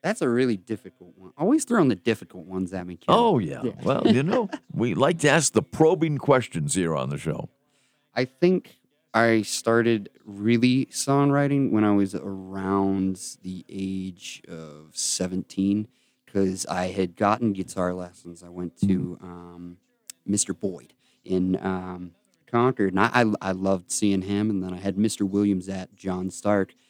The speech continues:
Speaker 1: and that was all through that whole year. It was bouncing back between private tutor to educational tutor,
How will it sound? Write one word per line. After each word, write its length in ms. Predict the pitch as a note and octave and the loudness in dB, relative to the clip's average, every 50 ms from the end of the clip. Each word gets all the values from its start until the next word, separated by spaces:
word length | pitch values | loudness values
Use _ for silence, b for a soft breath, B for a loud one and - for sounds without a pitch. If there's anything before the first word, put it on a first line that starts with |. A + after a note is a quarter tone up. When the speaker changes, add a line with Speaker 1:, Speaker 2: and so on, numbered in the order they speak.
| _ _ _ | _ _ _
Speaker 1:
and 140 | - G2+ A2 | 0 0 0
that 100 | A#2+ - | 2 0
was 180 | A#2 G#2+ F#2+ | 0 -2 2
all 180 | G#2 G2+ G2+ G2 | 2 2 2 2
through 220 | - - - G2 | 0 -2 -6 -4
that 260 | F2+ F#2 F#2 F2+ - _ - | -2 -2 -2 -2 -4 _ -2
whole 200 | G#2+ G2+ F#2 F2+ | 0 0 0 0
year. 340 | F2 F2+ G2 G2+ F2+ F2 F2 | -4 -6 -4 -4 -4 -4 -8
It 180 | D#2+ - - | -14 -18 -18
was 260 | - F#2+ F2 - - - | -18 -18 -18 -18 -14 -6
bouncing 360 | - F#2 F#2 F2+ - - F2+ | -4 -2 -2 -2 -6 -8 -10
back 260 | E2+ F#2 F#2 F2+ F2+ | -4 -2 -2 -4 -4
between 380 | - E2+ - - F#2+ F#2 F2+ F2 | -8 -14 -10 -6 -4 -4 -4 -6
private 420 | - - G2+ G#2 G#2+ G2 G#2 - | -2 0 2 2 2 2 -2 -6
tutor 380 | - - A2 G#2 F#2+ G2 F#2+ F#2+ | -4 -2 -2 0 0 0 -2 -2
to 440 | - - - F#2+ F#2 F#2 F2+ - - | -4 -8 -10 -10 -10 -10 -10 -10 -8
educational 1000 | G2 F2+ - F2 _ - - G2 G2 F#2 - - F#2+ F#2 F#2+ F#2+ F#2+ F#2+ F#2 F#2 | -10 -10 -10 -14 _ -6 -4 -2 -2 -2 -4 -2 -2 0 0 0 -2 -4 -6 -8
tutor, 460 | _ - G#2 G2 F#2 F#2+ F#2 F#2 F2+ | _ -4 -2 -2 0 0 -2 -4 -6